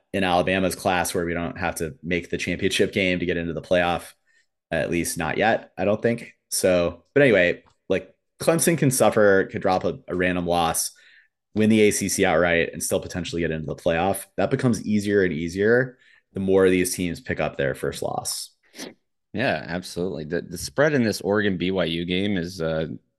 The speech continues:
Speaker 2: three and a half in favor of Oregon. I'm taking B Y U plus three.
Speaker 1: Yeah. Yeah. B Y U is
Speaker 2: All day.
Speaker 1: no Georgia, but they're a lot closer to Georgia than whoever Oregon beat this last week.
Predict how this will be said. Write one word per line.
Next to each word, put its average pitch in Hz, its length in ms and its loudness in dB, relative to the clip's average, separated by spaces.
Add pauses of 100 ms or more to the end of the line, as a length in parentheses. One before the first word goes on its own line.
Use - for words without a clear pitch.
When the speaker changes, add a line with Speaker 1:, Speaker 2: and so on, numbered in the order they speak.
(280)
Speaker 2:
three 95 160 2
and 90 100 0
a 87 40 -2
half 87 260 0
in 90 100 -6
favor 85 260 -2
of 78 100 -10
Oregon. 85 460 -6 (1700)
I'm 107 240 -4
taking - 360 -6
B 60 100 -10
Y 50 160 -8
U 50 260 -12 (260)
plus - 220 -8
three. 73 160 -6
Speaker 1:
Yeah. 87 300 0 (1000)
Yeah. 85 280 2 (680)
B 135 120 4
Y 151 140 8
U 156 100 6
is 139 80 6
Speaker 2:
All 123 40 2
day. 123 60 6
Speaker 1:
no 117 40 6
Georgia, 135 720 6
but 92 300 2
they're 101 100 2
a 98 60 6
lot 107 180 4
closer 117 300 2
to 98 100 -2
Georgia 90 520 -2
than 82 400 -8 (100)
whoever 82 260 2
Oregon 80 360 2
beat 78 200 -8
this 78 220 -4
last 78 240 -4
week. - 240 -10